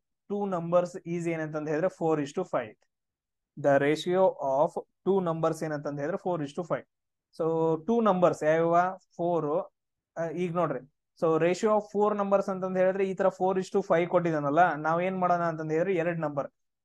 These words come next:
So ಇದನ್ನ ratio ನ ಏನಂತಂದ್ ಹೇಳಿದ್ರೆ ಎಕ್ಸ್ ಅಂತ ತಗೊಂತೀನಿ,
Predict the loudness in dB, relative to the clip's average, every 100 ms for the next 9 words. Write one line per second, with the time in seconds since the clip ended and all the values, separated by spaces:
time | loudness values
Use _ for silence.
0 | -2 -2 0 -2 0 0 0 0 0 -2
1 | -2 -4 -2 -2 -2 -2 -4 -4 -2 -2
2 | -2 -2 -4 -8 -8